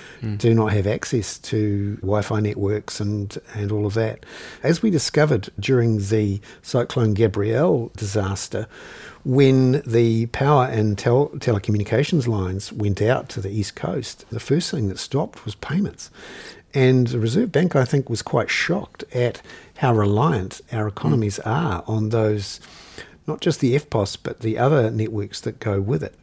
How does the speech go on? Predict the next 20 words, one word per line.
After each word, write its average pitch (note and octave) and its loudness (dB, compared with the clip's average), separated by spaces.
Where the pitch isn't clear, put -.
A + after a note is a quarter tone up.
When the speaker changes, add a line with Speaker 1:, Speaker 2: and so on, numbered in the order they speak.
Speaker 2:
And A2 -2
that's - -6
something B2 -2
we G#2+ 0
should G#2+ -2
be G#2+ -4
thinking B2+ 0
about. G2 -2
But D3 2
I E3+ 4
also A3+ 6
think E3+ 6
from C#3+ 4
a A#2 6
industry E3 4
point B2+ 4
of G2+ 0
view, A2 2
from A2+ 2
a, G2+ 2